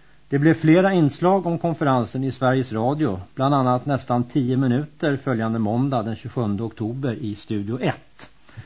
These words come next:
Man konstaterade inledningsvis att närvaron i kommunfullmäktige, där vi finns i över hundra kommuner, betyder mycket för partiet. Målet i riksdagen,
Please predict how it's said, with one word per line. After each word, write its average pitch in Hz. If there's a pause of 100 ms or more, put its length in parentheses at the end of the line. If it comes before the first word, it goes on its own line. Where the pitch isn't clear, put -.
(400)
Man 165
konstaterade 156
inledningsvis 170
att 151
närvaron 156
i 151
kommunfullmäktige, 117 (360)
där 135
vi 135
finns 131
i 131
över 123
hundra 143
kommuner, 143
betyder 120
mycket 131
för 139
partiet. 98 (460)
Målet 160
i 175
riksdagen, 131